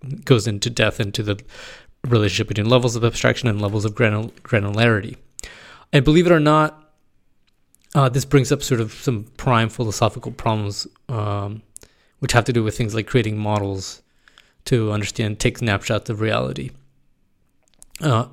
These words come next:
it's important to know what variables you're using, uh,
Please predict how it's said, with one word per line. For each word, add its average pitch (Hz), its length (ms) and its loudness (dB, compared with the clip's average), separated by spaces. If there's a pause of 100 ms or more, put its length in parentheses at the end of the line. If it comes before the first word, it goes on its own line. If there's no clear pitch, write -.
it's - 140 0
important 127 420 2
to 120 160 2
know 113 460 2
what 110 260 0
variables 104 560 0
you're 104 100 -2
using, 101 640 -4 (720)
uh, 101 380 -4